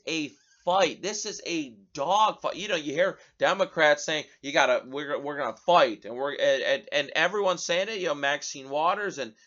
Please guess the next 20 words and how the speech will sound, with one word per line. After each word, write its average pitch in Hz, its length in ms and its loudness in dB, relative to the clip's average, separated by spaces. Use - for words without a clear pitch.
Schumer 196 480 -4
and 185 80 -2
Pelosi 160 600 -2
saying 170 320 -6
you 135 140 -8
gotta 139 340 0
be 131 140 -4
able 156 260 -2
to 131 220 2
throw 180 260 8
a 160 60 4
punch, 196 400 0
right? 143 160 6
I 151 80 4
don't 143 100 0
know 131 140 0
what's 139 280 2
with 120 120 -8
the 104 80 -16
Democrats 131 760 -2